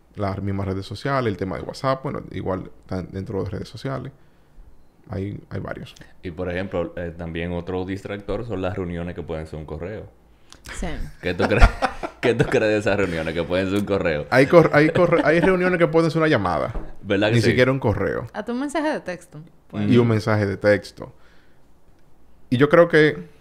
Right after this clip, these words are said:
Speaker 1: una buena planificación es casi seguro una buena ejecución.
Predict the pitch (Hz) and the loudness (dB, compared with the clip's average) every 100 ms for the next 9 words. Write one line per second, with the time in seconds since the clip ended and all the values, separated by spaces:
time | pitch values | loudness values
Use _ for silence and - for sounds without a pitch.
0 | _ _ _ _ _ - - - - - | _ _ _ _ _ -20 -20 -20 -20 -20
1 | - - - - - - 131 147 127 143 | -20 -20 -20 -20 -18 -4 0 2 0 -2
2 | 135 127 113 110 110 - 151 165 185 _ | -2 -2 -4 -6 -10 -6 -4 -6 -8 _
3 | _ - _ - - _ _ _ _ 113 | _ -20 _ -20 -20 _ _ _ _ -6
4 | 110 123 - 117 107 131 120 98 92 90 | -4 -4 -6 -6 -4 -4 -4 -4 -2 -4
5 | 87 87 67 - | -6 -10 -12 -12